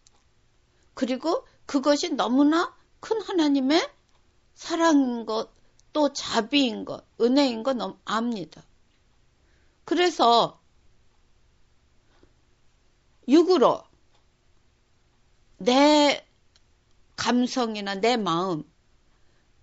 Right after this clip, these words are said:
거기에 항상 아파야 되고 실망해야 되고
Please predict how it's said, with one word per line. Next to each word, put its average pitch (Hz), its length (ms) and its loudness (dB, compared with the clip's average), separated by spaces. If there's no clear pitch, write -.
거기에 311 760 0
항상 339 600 0
아파야 269 520 0
되고 277 380 -4
실망해야 262 720 -4
되고 240 460 -8